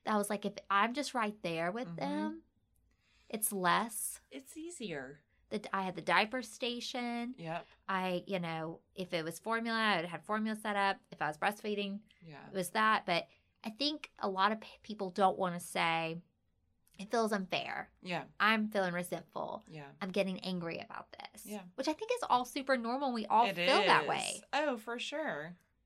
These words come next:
Speaker 1: And then, especially
Speaker 2: Absolutely.
Speaker 1: if you're a working mom,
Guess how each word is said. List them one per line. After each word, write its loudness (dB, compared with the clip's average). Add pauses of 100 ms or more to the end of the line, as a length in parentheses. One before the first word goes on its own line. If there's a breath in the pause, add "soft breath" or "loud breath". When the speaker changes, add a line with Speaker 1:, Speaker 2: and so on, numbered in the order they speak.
(140)
Speaker 1:
And 0
then, 2
especially -4
Speaker 2:
Absolutely. 4
Speaker 1:
if -4
you're 4
a 4
working 0
mom, 2